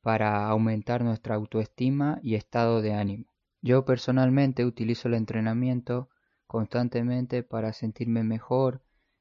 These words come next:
desestresarme, cambiar un poco el aire, desconectarme del trabajo y la vida. Como algunos de mis amigos saben, yo estoy viviendo lejos de mi país y de mi familia. Y mi motivación es como un sube y baja.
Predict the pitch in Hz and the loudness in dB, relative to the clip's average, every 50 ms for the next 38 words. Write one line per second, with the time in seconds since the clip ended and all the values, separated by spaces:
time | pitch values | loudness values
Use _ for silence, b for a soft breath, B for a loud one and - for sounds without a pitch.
0 | _ _ 120 107 - - 110 - - - 113 107 - - 117 120 123 123 123 120 | _ _ -4 -4 -4 -4 -6 -8 -6 -6 -6 -6 -6 -4 -4 -2 -2 -2 -2 -2
1 | 123 123 123 120 120 123 123 - _ _ _ _ _ - 113 113 117 117 120 123 | -2 -2 -2 -2 -2 -4 -4 -8 _ _ _ _ _ -4 -2 0 0 0 0 0
2 | 117 113 - 120 117 - - 117 113 110 113 117 120 120 120 117 120 120 120 123 | 0 0 0 -2 -2 -2 -2 -4 -2 -2 -2 -2 -2 -2 -2 0 0 -2 -2 -2
3 | 131 - _ _ _ _ - 117 113 - - 113 113 110 - - 123 120 120 120 | -4 -8 _ _ _ _ -4 -4 -4 -2 -4 -4 -2 -4 -4 -4 -4 -2 0 0
4 | 117 113 110 104 - - 113 110 113 117 120 123 - - - 120 113 113 113 107 | 0 -2 -4 -4 -6 -6 -6 -4 -2 -4 -4 -4 -6 -6 -4 -2 -2 -2 -2 -2
5 | 117 117 123 123 127 123 123 127 131 - _ _ _ - - 117 110 117 117 117 | -2 -2 -2 -2 -2 -2 -4 -4 -6 -10 _ _ _ -6 -4 -2 0 0 0 0
6 | 117 127 135 139 143 135 131 123 123 120 110 - - 117 117 123 135 139 131 127 | 0 -2 -2 -2 0 0 0 0 0 -2 -2 -4 -6 -4 -4 -2 -2 -2 -2 -2
7 | 120 117 - 131 131 131 127 127 123 139 135 - _ _ _ _ 117 117 117 - | -2 -4 -4 -4 -4 -4 -2 -4 -6 -8 -10 -14 _ _ _ _ -8 -8 -6 -4
8 | 123 120 117 120 120 120 120 117 117 117 117 - - 120 117 113 113 113 110 110 | -4 -4 -2 -2 -2 -4 -4 -4 -4 -6 -6 -6 -6 -6 -6 -4 -4 -4 -4 -6
9 | - 110 110 117 120 127 135 135 135 - _ 117 113 110 107 110 110 110 - - | -6 -8 -6 -6 -4 -6 -6 -8 -10 -12 _ -8 -8 -6 -6 -6 -8 -8 -8 -8
10 | 110 110 110 110 101 101 - _ _ _ _ _ _ _ _ _ _ _ _ _ | -6 -4 -4 -4 -6 -8 -12 _ _ _ _ _ _ _ _ _ _ _ _ _
11 | _ _ _ _ _ _ - 110 113 113 113 113 113 113 - - 120 117 117 117 | _ _ _ _ _ _ -6 -2 -2 0 0 0 -2 -4 -4 -4 -4 -4 -4 -4
12 | 113 - - 135 135 143 147 165 - _ 127 117 - - 127 120 113 113 110 110 | -6 -6 -6 -4 -4 -4 -6 -8 -10 _ -10 -10 -6 -4 -4 -2 -2 -2 -4 -4
13 | 110 - 123 123 123 120 120 113 113 110 107 104 - - - | -6 -6 -4 -2 0 0 0 2 0 0 -2 -4 -10 -18 -20